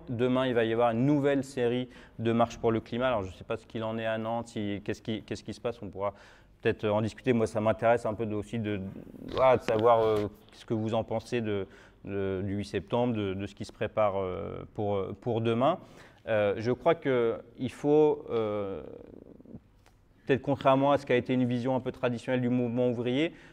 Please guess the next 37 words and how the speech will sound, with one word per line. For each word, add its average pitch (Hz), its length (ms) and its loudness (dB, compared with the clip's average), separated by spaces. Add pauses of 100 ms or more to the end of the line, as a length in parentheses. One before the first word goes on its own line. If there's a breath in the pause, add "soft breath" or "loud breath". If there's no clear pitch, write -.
pas 151 120 2
chercher - 340 0
à 135 80 8
unifier 151 580 2
un 135 100 4
mouvement 127 280 0
pour 127 180 -4
le 117 120 -2
climat. 110 380 -8
C'est - 120 -14
pas 123 80 -2
ça 135 160 2
l'idée, 127 300 0
c'est 98 180 -12
qu'en 101 300 -8
gros, 139 260 -2 (260 loud breath)
il 110 60 -4
y 123 60 4
a 139 260 4
toute 143 180 -6
une 135 120 -2
série 131 340 -2
de 127 60 -6
choses 131 240 -4
qui - 120 -4
existent. 117 420 2
Il 117 40 -2
faut 143 160 2
mener 147 300 4
des 139 100 0
débats 127 320 2
dans 117 140 0
différents 113 360 -4
espaces, 120 380 -6
dans 107 120 -4
différents 117 360 -2
mouvements. 117 400 -2